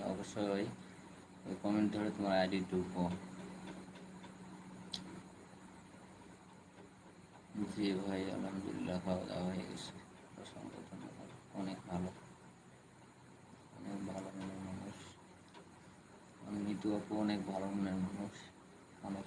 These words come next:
সুন্দর কথা বলছে, অসংখ্য ধন্যবাদ জানাই। যে যেখান থেকে লাইভটা দেখছেন, প্লিজ সবাই বেশি বেশি করে কমেন্ট করবেন, একটা করে লাইক দিবেন, আর যারা এখনো যুক্ত হননি,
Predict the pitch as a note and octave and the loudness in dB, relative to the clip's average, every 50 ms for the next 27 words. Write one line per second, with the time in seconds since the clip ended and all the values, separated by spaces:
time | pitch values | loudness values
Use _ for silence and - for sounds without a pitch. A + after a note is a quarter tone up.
0 | - - - F#2+ G2 F#2+ F#2 G2 F2+ F2+ F2+ F2 F#2+ F#2+ F#2+ F#2+ F#2 F2+ - - | -4 -2 2 2 2 4 2 0 0 0 0 0 0 0 0 -2 -6 -8 -8 -8
1 | G2+ B2+ - - - - - - - - - - - - - - - - - - | -8 -8 -8 -10 -12 -16 -18 -18 -18 -18 -18 -16 -16 -16 -16 -16 -18 -16 -16 -16
2 | - - - - - - F2 F2+ F2+ - - G2+ G2+ F#2 F#2+ F2 F2+ F#2 F#2 F#2 | -16 -16 -14 -12 -8 -2 -2 0 0 0 0 0 0 0 0 0 2 4 4 4
3 | F#2 F#2 F#2 F#2 F#2 F#2 F#2+ F#2 F#2 F#2+ F#2+ G2+ A2 A#2+ B2 - - - - - | 4 4 2 2 0 -2 -2 0 0 0 -2 -2 -2 -4 -4 -6 -10 -16 -18 -20
4 | - - - - - - - - - - - - - - - - - - - - | -20 -20 -20 -20 -20 -20 -20 -20 -18 -18 -20 -20 -20 -20 -20 -20 -20 -20 -20 -20
5 | - - - - - - - - - - - - - - - - - - - - | -20 -20 -20 -20 -20 -18 -18 -18 -18 -18 -20 -20 -20 -20 -20 -18 -18 -18 -18 -18
6 | - - - - - - - - - - - - C#3 D#3 E3 E3+ F#3 F3+ F3+ F3 | -20 -18 -18 -18 -18 -18 -20 -20 -18 -10 0 6 12 12 12 12 12 12 12 12
7 | - - - B2 - B2 B2 A#2+ A#2+ A#2 A#2 A2+ A#2 A2+ A2 A#2 A2+ A2+ A2+ A2+ | 12 12 12 8 8 10 10 12 12 12 10 10 8 8 8 8 8 8 8 8
8 | - - A#2+ A2 A2 A2 G#2+ - - A#2 G#2+ G#2 - - A#2 A2+ G#2+ G2+ - - | 6 6 4 4 4 4 2 2 2 4 4 2 4 4 4 4 4 4 2 2
9 | A2 G#2+ G#2+ A2 A2 G#2+ A2 A2 G#2+ A2+ A2 A2 G#2+ G#2+ G#2+ G#2+ A2 A2 G#2 - | 4 4 6 6 6 6 4 2 2 2 2 0 0 2 2 4 4 4 2 4
10 | G#2+ G#2 G#2 G#2 G2 - G#2 G2+ G2+ G#2 G2+ G2+ G2+ G2 - G2+ F#2+ F#2+ F#2+ F#2+ | 4 4 6 4 4 2 0 2 2 4 4 2 2 0 0 -2 -2 0 0 0
11 | F#2+ F#2+ F#2+ G2 G2 G2 - - G#2 G#2+ G#2+ G#2+ G2+ G2+ G2+ G2+ F#2+ - G#2+ G2+ | 2 2 2 2 2 0 0 2 2 4 4 4 4 4 4 2 2 2 2 2
12 | G#2 G2+ G2 G2 A2 G#2 G#2+ G#2 G2 - G#2 G2+ - - - - G#2 G#2 G#2 G#2 | 4 2 2 2 2 2 2 2 0 0 -2 -4 -4 -4 -4 -2 0 2 2 4
13 | G#2 G#2+ G#2+ | 4 4 4